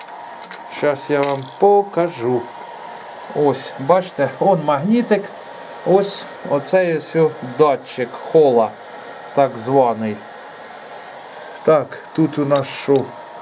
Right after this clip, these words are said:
Тут нормально. До речі, дзвонив до мене чоловік, казав, предлагав мені шестерні різні. Казав, передзвоне, сфотографує їх, чи зуби там.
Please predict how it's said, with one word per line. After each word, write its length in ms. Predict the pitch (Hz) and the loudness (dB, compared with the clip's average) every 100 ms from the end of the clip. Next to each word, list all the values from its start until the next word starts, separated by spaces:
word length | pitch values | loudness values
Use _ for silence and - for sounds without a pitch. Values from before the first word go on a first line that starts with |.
| - - - - | -16 -16 -8 -2
Тут 200 | 165 170 | 2 4
нормально. 520 | 180 196 202 185 165 | 4 6 4 4 4
До 180 | 170 247 | 6 6
речі, 360 | 226 202 202 | 6 0 -6
дзвонив 460 | 175 226 254 247 190 | 0 4 6 4 4
до 120 | 214 | 2
мене 360 | 214 202 196 180 - - | 2 2 0 -2 -8 4
чоловік, 540 | 214 220 226 254 247 - - | 6 8 6 2 -4 -10 0
казав, 400 | 175 165 214 190 | 2 6 4 4
предлагав 640 | 190 190 185 185 196 190 | 2 2 4 4 4 2
мені 320 | 180 180 180 175 - - - - - | 0 0 0 -2 -8 -18 -16 -16 -10
шестерні 840 | - 233 220 214 - 160 160 160 143 | 4 4 4 0 -6 -4 -2 0 0
різні. 420 | 143 120 135 131 | -2 -4 -2 2
Казав, 440 | 170 175 208 190 | 4 6 4 4
передзвоне, 880 | 196 190 180 165 190 226 202 160 135 - - - - - | 2 4 2 2 4 6 6 2 -4 -8 -20 -20 -20 -14
сфотографує 1080 | - - 180 185 170 185 175 214 208 180 165 | -2 2 4 4 4 4 2 2 4 4 2
їх, 180 | 160 165 - | 0 -4 -6
чи 120 | 147 | -4
зуби 420 | 131 208 185 170 | 4 6 6 6
там. 220 | 170 160 | 6 2